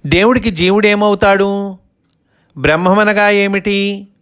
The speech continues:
సత్యము నిత్యము ఏది అంటూ ఆచరణ లేకుండా వేదాంతము ముందు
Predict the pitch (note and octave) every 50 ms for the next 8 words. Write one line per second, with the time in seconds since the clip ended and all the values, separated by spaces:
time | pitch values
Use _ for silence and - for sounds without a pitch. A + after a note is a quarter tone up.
0 | _ _ _ _ _ _ _ _ _ _ _ _ _ - - E3 D#3+ D#3 D#3+ G#3+
1 | G#3 G#3 A3 G#3+ G3 F3 D#3 - - G3+ G3+ G#3 G#3 G#3 G3 F#3 F3+ F3+ F3+ F3
2 | F#3+ F#3+ G3 G3 G3 G3+ - _ _ _ _ _ _ - C#3+ C3 C#3 D3 D#3 D3+
3 | F#3+ G3 A#3 C#4 - - _ _ _ _ _ _ _ _ _ _ _ _ _ -
4 | - _ _ _ - C3+ C3 D3 E3 D#3+ F#3+ G3 F#3+ G3+ G3+ G3+ G3 G3 G3 F#3+
5 | G3+ G3+ G3 G3 G3 F#3+ E3 C#3+ C#3+ D#3 E3+ F#3 G3 - _ _ _ _ _ _
6 | _ _ - C#3+ C3+ B2+ C3 C3+ C#3+ D#3+ F3+ F#3+ G#3+ G#3 G#3 G#3 G#3 G3+ F#3+ F#3
7 | - G#3 G3 G3 F3 D#3 D3 C#3+ C#3+ D3 D3+ D#3 F#3